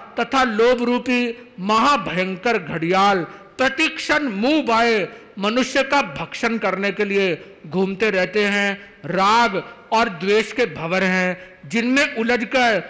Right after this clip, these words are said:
और पड़कर व्यक्ति फंस जाता है। इस सागर को भी एक व्यक्ति किसी तरह बड़ी कठिनाई से पार तो करता है, किंतु आगे जाकर किनारा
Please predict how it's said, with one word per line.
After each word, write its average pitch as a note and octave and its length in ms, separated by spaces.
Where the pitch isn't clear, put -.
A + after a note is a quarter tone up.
और A3+ 160
पड़कर A3+ 480
व्यक्ति G3+ 560
फंस C4 340
जाता F3+ 320
है। G3 640
इस - 240
सागर G#3 340
को G#3+ 180
भी A3 200
एक A#3 240
व्यक्ति A#3 440
किसी C4 280
तरह B3 480
बड़ी A#3+ 280
कठिनाई G#3 560
से B3 180
पार F3 340
तो A3 160
करता G#3 340
है, G#3 320
किंतु C#4+ 540
आगे G3+ 340
जाकर G#3+ 540
किनारा A3 520